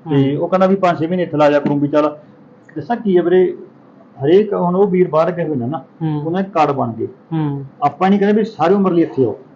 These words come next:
Speaker 1: ਉੱਥੇ ਵੀ ਲਿੰਕ ਬਣਾ ਕੇ ਰੱਖੋ।
Speaker 2: ਹੂੰ।
Speaker 1: ਹਾਲਾਤਾਂ ਦਾ ਨਹੀਂ ਪਤਾ ਕਿ-, ਕਿੱਧਰ ਕੀ ਹਾਲਾਤ ਹੋ
Speaker 2: ਹਾਂ,
Speaker 1: ਜਾਣ।
Speaker 2: ਹਾਲਾਤ ਆ।
Speaker 1: ਹਾਂ।
Speaker 2: ਹੂੰ।
Speaker 1: ਮੈਂ ਉਹਨੂੰ ਵੀ ਕਿਹਾ ਵੀ ਤੂੰ ਠੀਕ ਆ, ਪੱਕੇ ਤੌਰ ਤੇ ਨਾ ਹੀ ਕਾਰਡ ਬਣਾ ਕੇ ਆ ਜਾ।
Speaker 2: ਹੂੰ।
Speaker 1: ਤੇ ਪੰਜ ਛੇ ਮਹੀਨੇ ਇੱਥੇ ਲਾ ਜਾ ਕਰ,
Speaker 2: ਹੂੰ।
Speaker 1: ਬਾਕੀ ਉੱਥੇ ਚਲਾ ਜਾ।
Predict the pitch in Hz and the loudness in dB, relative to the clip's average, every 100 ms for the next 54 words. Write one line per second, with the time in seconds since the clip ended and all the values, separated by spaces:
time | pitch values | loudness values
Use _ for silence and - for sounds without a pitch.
0 | - - _ - 165 151 185 196 156 139 | -20 -20 _ -8 -4 0 2 2 2 0
1 | 131 117 110 - 113 113 185 165 135 143 | 0 -2 -4 -10 -14 -6 -4 -2 -2 -2
2 | 170 220 240 226 202 196 190 - 180 185 | -2 0 0 0 0 -2 -4 -2 -2 0
3 | 202 196 160 139 123 110 175 170 151 147 | 0 2 0 2 0 -2 0 0 0 -2
4 | 139 135 - - - 123 107 101 127 117 | -2 -6 -20 -20 -10 -6 -6 -6 -10 -6
5 | 139 160 220 262 226 214 214 208 190 214 | -4 -2 -4 -2 0 2 0 -4 -4 -4
6 | 226 196 202 196 190 190 175 151 - - | -4 -4 -2 0 0 0 0 -2 -8 -6
7 | 156 151 156 160 160 135 107 - - 175 | 0 0 2 0 2 0 0 -8 -10 -8
8 | 147 131 123 - - 135 135 143 160 185 | -6 -8 -12 -16 -4 0 2 0 0 0
9 | 180 160 156 143 143 143 139 - - 160 | 0 0 2 2 2 0 -4 -6 -12 -8
10 | 147 131 143 131 131 131 127 120 123 | -6 -4 -4 -6 -4 0 0 2 -2